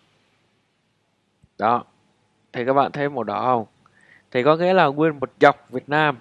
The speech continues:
nó chạy hết, nhưng mà Hồ Chí Minh nó không phân phối tới quảng cáo, được chưa? Đó. Thì cái đó là về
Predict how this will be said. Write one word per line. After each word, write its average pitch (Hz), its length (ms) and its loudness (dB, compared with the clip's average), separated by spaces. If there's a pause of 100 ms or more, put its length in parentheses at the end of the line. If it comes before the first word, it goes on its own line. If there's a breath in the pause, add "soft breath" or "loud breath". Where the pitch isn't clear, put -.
(260)
nó 139 80 -8
chạy 147 280 2
hết, 170 220 0
nhưng 151 180 -2
mà 123 320 -2
Hồ 117 140 0
Chí 143 140 -8
Minh 143 160 -6
nó 143 100 -6
không 156 160 -6
phân 143 140 -8
phối 139 240 -2
tới 165 120 0
quảng 110 160 -6
cáo, 139 280 2 (100)
được - 160 -10
chưa? 147 180 4 (1000 soft breath)
Đó. 147 260 2 (500)
Thì 120 240 -4
cái 131 160 -4
đó 143 160 4
là 113 540 2
về 110 380 -2